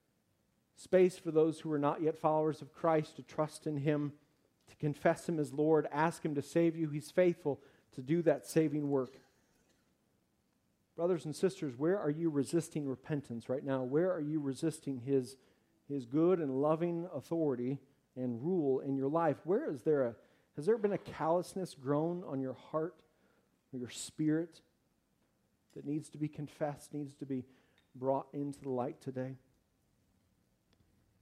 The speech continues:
First John five, one through four says, "Everyone who believes that Jesus is the Christ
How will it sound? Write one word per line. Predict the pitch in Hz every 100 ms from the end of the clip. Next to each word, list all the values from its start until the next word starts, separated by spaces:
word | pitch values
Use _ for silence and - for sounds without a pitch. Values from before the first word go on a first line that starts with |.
| _ -
First | 160 156
John | 156 139
five, | 123 139 135 127
one | 139
through | 135 135 -
four | 123 117
says, | - 117 - _ _ _ _ _ -
"Everyone | 151 165 180 165
who | 156
believes | 151 160 180 156
that | 156 151
Jesus | - 175 170 160 -
is | 170 131
the | 151
Christ | - 151 139 - -